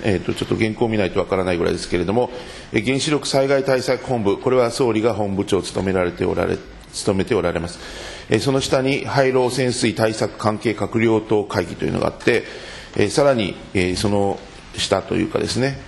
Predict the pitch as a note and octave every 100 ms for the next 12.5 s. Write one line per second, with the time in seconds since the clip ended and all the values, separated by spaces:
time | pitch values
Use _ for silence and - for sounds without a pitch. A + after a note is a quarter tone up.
0 | - F#2+ F2+ - A#2+ G#2+ G2+ G#2 G#2 G#2
1 | G#2+ G#2 G2 G2 F2+ G#2 F#2+ G2 C3 B2+
2 | - - - - A#2+ A#2+ A#2 A2+ A#2 A2
3 | G2+ F2+ G2+ F#2+ G2+ - - G2+ F2 -
4 | - - - - A2+ A2+ B2 B2 - -
5 | - A2+ A2+ - - A#2 A#2+ A2 G#2 G#2
6 | - G2 - B2 G#2 - A2 G#2 - F#2
7 | D2+ - G2+ F2 G2 F#2+ - - - -
8 | F2+ E2+ - - - - - - - -
9 | - - - F2+ F2+ - G2+ - B2+ A#2
10 | - F#2+ F#2 F#2 F#2 A#2+ A2 A2 A#2 A2+
11 | A2+ - C#3 C#3+ A#2+ A2 F#2+ F#2 G#2 F#2
12 | F#2+ F#2 G#2+ A#2+